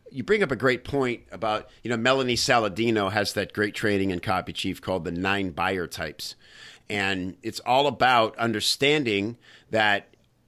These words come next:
uh, a lot of people who will want your product have different criteria for deciding to move ahead with a sale,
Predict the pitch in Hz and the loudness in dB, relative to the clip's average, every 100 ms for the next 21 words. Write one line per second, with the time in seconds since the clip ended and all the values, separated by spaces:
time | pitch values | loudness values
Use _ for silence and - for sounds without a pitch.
0 | - 107 101 90 - - - - 90 104 | 0 4 4 0 -6 -20 -20 -14 -8 0
1 | 117 147 151 - 151 165 139 117 131 117 | 4 4 2 -4 -8 -6 -6 -2 0 0
2 | 104 113 117 113 101 - 160 131 104 - | 0 -2 -2 -4 -4 0 2 2 0 -4
3 | - 107 87 - 127 - 120 - _ _ | -4 -2 -2 -2 -2 0 -2 -2 _ _
4 | _ _ _ - 127 113 - - 170 156 | _ _ _ -2 0 0 -6 -4 -2 0
5 | 104 92 98 107 95 - - 117 117 110 | 2 0 -2 -6 -2 0 2 2 2 0
6 | 104 107 101 104 92 110 95 87 78 - | -2 -4 -4 -4 -6 -6 -6 -6 -8 -6
7 | 101 80 - | -4 -6 -10